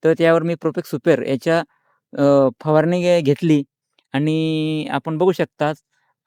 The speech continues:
आज जवळपास, अ,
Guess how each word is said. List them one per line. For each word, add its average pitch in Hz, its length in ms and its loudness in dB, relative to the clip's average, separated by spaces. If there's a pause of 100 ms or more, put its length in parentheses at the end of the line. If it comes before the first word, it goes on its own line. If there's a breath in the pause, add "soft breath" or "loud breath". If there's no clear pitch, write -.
(120)
आज 131 500 -4 (340)
जवळपास, 160 460 -2 (800)
अ, 131 80 -8